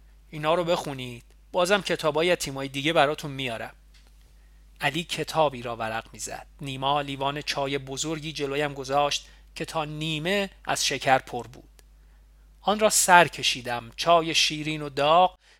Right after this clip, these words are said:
وارد معده و سریع وارد رگ‌هایم شد و حالم را جا آورد. نیما چای دوم را ریخت.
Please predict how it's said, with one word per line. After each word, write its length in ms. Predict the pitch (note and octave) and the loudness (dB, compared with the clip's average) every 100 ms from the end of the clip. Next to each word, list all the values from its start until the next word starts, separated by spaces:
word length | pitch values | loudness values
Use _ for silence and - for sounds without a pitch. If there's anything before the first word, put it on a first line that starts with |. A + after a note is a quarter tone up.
| - | 0
وارد 320 | D#3 D#3+ F3 | 4 4 2
معده 640 | F3+ D#3+ D3+ C#3+ E3 F#3 - _ - | 0 2 0 2 2 2 0 _ 0
و 80 | D#3 | 2
سریع 600 | - - D#3 F3+ A3 G#3 | 4 4 4 4 2 2
وارد 340 | D3+ D3+ D#3 | 4 4 4
رگ‌هایم 600 | D#3 C#3+ - E3 F#3+ E3+ | 4 4 4 2 4 2
شد 300 | C#3+ E3 C#3+ | 0 -4 -2
و 60 | C#3 | 0
حالم 360 | C#3 C#3 C#3 | 2 2 0
را 140 | C#3 C3+ | -2 -6
جا 260 | C3 C3+ | -4 0
آورد. 760 | C3+ B2 A2 G#2+ - - - - - - - - | 2 0 -2 -8 -10 -14 -20 -20 -20 -20 -20 -14
نیما 260 | D3 C#3 D3 | -10 -6 -6
چای 340 | - D3+ C#3+ | -2 0 -2
دوم 440 | C#3 C#3 C3 D3 C#3+ | -4 -6 -4 -4 -2
را 140 | A#2+ | -4
ریخت. 460 | A#2 A#2+ - - | -4 -8 -12 -16